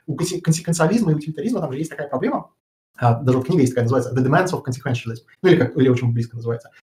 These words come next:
И там рассматривается, собственно, о, аргумент, который все время против, э, утилитаризма и консеквенциализма выдвигается, что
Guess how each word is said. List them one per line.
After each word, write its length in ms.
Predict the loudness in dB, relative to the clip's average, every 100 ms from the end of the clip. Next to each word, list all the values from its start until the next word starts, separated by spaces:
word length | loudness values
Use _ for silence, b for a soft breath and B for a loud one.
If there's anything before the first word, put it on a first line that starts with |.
| _
И 60 | 0
там 140 | 2
рассматривается, 460 | 4 4 2 0 -4
собственно, 380 | -6 -4 -4 -4
о, 180 | -2 0
аргумент, 420 | 2 2 4 2
который 560 | 0 2 4 4 2 -2 B -4
все 120 | 0
время 260 | 2 2
против, 480 | 2 0 2 -2 -4
э, 40 | -2
утилитаризма 880 | -2 -2 -2 0 0 0 -2 -2 -2
и 80 |
консеквенциализма 640 | -4 -8 -6 -2 -2 -2 -2
выдвигается, 640 | -4 -6 -6 -2 0 -2 -8
что 260 | -12 -12